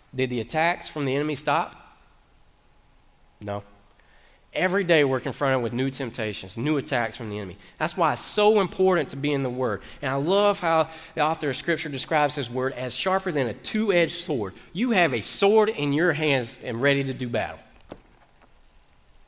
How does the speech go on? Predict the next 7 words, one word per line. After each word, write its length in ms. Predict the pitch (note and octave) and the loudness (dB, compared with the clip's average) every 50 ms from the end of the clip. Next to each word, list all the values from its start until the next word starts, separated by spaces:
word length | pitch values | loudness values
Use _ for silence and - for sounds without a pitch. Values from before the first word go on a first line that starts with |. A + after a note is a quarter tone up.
| _ _ _ _ _ _ | _ _ _ _ _ _
So 140 | - - A#2+ | -20 -16 -14
use 320 | B2+ D#3 A3 C#4 A#3+ D3 | -8 -4 -2 -2 -2 -4
it. 80 | - - - - - _ - - _ - _ _ - - _ _ _ _ _ _ _ _ _ _ _ _ _ _ - - _ _ _ - - - _ - _ _ - - _ _ _ _ _ _ _ _ _ _ _ _ - - _ _ - - - | -6 -10 -18 -20 -20 _ -20 -20 _ -20 _ _ -20 -20 _ _ _ _ _ _ _ _ _ _ _ _ _ _ -20 -20 _ _ _ -20 -20 -20 _ -20 _ _ -20 -20 _ _ _ _ _ _ _ _ _ _ _ _ -20 -20 _ _ -20 -12 -4
Thirdly, 440 | - F3+ F#3 D#3 A#2 G#2+ G2+ G2 - - - - - _ _ - - - - _ _ _ _ _ - _ _ _ _ - - _ _ _ _ _ - - - - - - - _ _ _ _ - _ _ _ - - _ - - | -2 0 0 0 -2 -4 -6 -8 -8 -14 -20 -20 -20 _ _ -20 -20 -20 -20 _ _ _ _ _ -20 _ _ _ _ -20 -20 _ _ _ _ _ -20 -20 -20 -20 -20 -20 -20 _ _ _ _ -20 _ _ _ -20 -20 _ -20 -8
Jesus 360 | - D3+ E3 F3+ G3 G3 - F3+ | -2 0 0 2 0 -2 -4 -6
reveals 420 | F3 E3+ D3 B2+ C3 B2 B2 A#2 | -6 -6 -4 -2 0 0 0 0
himself 760 | B2 A#2+ A#2 - - - F#2 F#2 F2+ G#2 - - - - | -2 -6 -6 -6 -8 -6 -6 -6 -6 -8 -10 -14 -20 -20